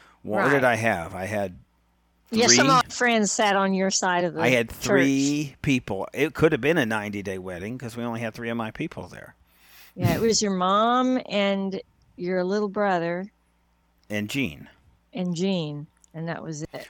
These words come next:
Speaker 1: Look, look
Speaker 2: Your
Speaker 1: at the
Speaker 2: stepdad.
Speaker 1: joy Ashley got from just having that loofah on her wrist or whatever that was. She, "Ooh,
Speaker 2: Yes.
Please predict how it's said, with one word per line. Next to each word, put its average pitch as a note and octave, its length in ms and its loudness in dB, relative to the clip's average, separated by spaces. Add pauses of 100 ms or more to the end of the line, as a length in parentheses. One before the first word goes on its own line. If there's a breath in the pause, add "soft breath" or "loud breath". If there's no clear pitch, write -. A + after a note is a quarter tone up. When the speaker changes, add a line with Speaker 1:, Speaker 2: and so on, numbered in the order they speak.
Speaker 1:
Look, A#3 300 4
look E3 220 2
Speaker 2:
Your - 40 2
Speaker 1:
at - 60 -2
the A3+ 80 0
Speaker 2:
stepdad. D3+ 60 -2
Speaker 1:
joy A#2 600 4 (300 loud breath)
Ashley D#3+ 600 2
got F#2+ 560 0 (200 soft breath)
from A#2 220 0
just C#3 320 0
having C#3 380 2
that B2+ 240 2
loofah A#2+ 520 0 (220)
on A2 220 0
her A#2+ 180 2
wrist - 560 -2 (640)
or A2 80 -2
whatever A#2+ 480 4
that F#2 260 -8
was. E2+ 220 -10
She, - 140 -8
"Ooh, D4 100 0
Speaker 2:
Yes. - 460 2